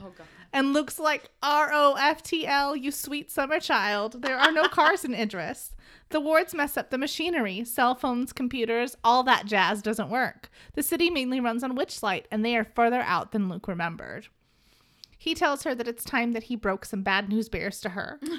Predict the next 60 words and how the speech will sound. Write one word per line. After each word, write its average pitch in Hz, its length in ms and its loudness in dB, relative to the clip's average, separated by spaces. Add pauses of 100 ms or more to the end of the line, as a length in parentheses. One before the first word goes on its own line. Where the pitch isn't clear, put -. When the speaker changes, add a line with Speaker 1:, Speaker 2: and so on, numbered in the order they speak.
(220)
Speaker 2:
<laughs> - 360 -16 (120)
He 320 140 -4
asked 339 260 0
her 427 140 2
if 330 80 -2
she - 180 -4
was 285 160 -4
wearing 240 340 -2
her 254 160 -8
Sherlock 240 400 -2
Holmes 277 260 -2
hat 196 340 -2
and 226 100 -6
took - 160 -2
the 466 100 4
time 339 260 0
to 330 120 -6
notice 269 300 0
that 262 140 -6
there 220 140 2
weren't 226 220 0
any 240 200 0
boats 208 420 -2
or 208 80 -8
docks 220 300 -4
at - 60 -18
the 220 80 -6
lake 185 260 -6
while 214 120 0
she 214 200 -6
was 208 160 -2
recovering 208 460 -6
from 269 180 0
drowning. 254 580 2 (500)
And 311 280 -2
even 403 240 2
though 415 140 6
the 359 80 0
lake 269 280 0
is 269 120 -6
close 233 300 0
to 233 120 -2
the 226 100 -2
city, 220 480 -4
there 202 280 0
was 202 280 -2
none 202 340 0
there. 170 100 -10 (1200)
He 294 200 -4
also 262 320 0
asked 247 280 0
her 254 80 0
if 226 60 -4
she's 240 180 -6
ever 202 200 -2
paid 220 200 -4
attention 220 380 -6
to 226 80 -10
the 220 100 -6
painting 202 520 -8